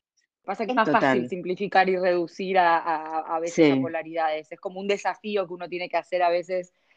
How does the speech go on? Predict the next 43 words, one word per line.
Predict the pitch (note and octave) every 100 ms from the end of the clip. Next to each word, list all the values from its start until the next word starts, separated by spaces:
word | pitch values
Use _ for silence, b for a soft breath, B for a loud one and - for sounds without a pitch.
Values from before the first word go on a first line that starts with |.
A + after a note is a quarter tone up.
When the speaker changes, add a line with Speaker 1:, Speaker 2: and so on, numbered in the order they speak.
| _ -
Speaker 1:
de | F3
decir, | E3 G#3 G3
Speaker 2:
Sí. |
Speaker 1:
"No, | G3
para, | F#3 F#3
para, | F3+ F3+
no | F#3+
voy | G#3+
a | G3
caer | F#3 F3+
en |
el | F3+ E3+
facilismo | F3+ - F#3 F#3 F3+ G3 F#3
de, | E3+ D#3+
de, | E3 D#3+
de, | D3+ D#3 D#3 D#3+ D#3 D#3+
de, | E3
de | E3 D#3+ E3
la | D#3+
Speaker 2:
Sí. | E3
Speaker 1:
dualidad", | F3+ F3+ F3+ F#3 F#3+
sino | G3 E3+ F3
justamente, | F3+ F3 E3+ F3+ - G#3+ B B B
pero | - F3+
bueno, | F#3 F3
nos | F3+
vamos | G#3 -
por | G3
las | F3
Speaker 2:
Sí. |
Speaker 1:
ramas. | D#3 D3+ D3 _ b -
Hoy | C#4+
estamos | D4 C4+ B3+ A#3
acá | F#3
Speaker 2:
Podemos | E3+ F#3+ G3
Speaker 1:
para | F3+
Speaker 2:
hablar | F3+
de | F#3
Speaker 1:
hablar, | F#3+ G#3
Speaker 2:
otra, | G3+ G#3
Speaker 1:
eh, | B3
Speaker 2:
otro | A3+ G#3+
Speaker 1:
<laughs> | G3+ G#3